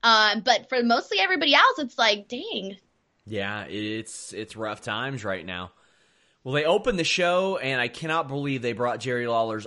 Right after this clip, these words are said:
Speaker 2: old ass to Orlando. He is seventy. He's,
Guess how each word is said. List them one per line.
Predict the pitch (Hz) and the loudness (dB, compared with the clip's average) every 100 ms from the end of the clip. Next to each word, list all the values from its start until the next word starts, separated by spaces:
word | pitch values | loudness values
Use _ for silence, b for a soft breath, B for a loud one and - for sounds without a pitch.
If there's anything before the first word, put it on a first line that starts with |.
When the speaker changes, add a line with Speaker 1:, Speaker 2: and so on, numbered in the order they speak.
| - | -6
Speaker 2:
old | 113 117 113 | -4 -2 0
ass | 110 101 101 - - - | 2 2 -2 -8 -16 -14
to | - | -10
Orlando. | 110 107 107 107 104 98 87 | -8 -4 -4 -4 -4 -4 -6
He | 90 160 214 | -6 -6 -4
is | 202 | -2
seventy. | - - 247 254 269 254 254 240 180 | -2 2 2 2 0 -2 0 0 -2
He's, | 165 233 202 | -4 -6 -8